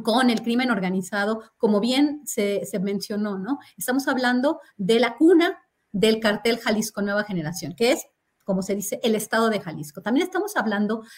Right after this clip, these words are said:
de un estado en el cual un exgobernador fue asesinado en, en un bar de la ciudad de, eh, Puerto Vallarta, Aristóteles Sandoval. ¿Qué se sabe? ¿Qué se investigó? Porque este señor se sale y dice, "Ya me retiro"?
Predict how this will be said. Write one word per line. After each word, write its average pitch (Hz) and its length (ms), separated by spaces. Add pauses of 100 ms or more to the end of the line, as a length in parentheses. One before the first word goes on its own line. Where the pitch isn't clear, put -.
de 220 220
un 370 180
estado 269 460
en 247 100
el 190 140
cual 220 280
un 330 180
exgobernador 214 840
fue 240 80
asesinado 220 680
en, 349 200 (480)
en 233 100
un 233 140
bar 277 240 (180)
de 240 520
la 208 120
ciudad 220 440 (140)
de, 214 640
eh, 185 380
Puerto 196 220
Vallarta, 185 420 (300)
Aristóteles 262 680
Sandoval. 175 480 (340)
¿Qué 302 140
se 302 160
sabe? 240 500
¿Qué 254 120
se 311 120
investigó? 220 760 (160)
Porque 233 200
este 302 160
señor 302 320
se 294 120
sale 311 300
y 294 40
dice, 269 220
"Ya 254 100
me 262 120
retiro"? 190 400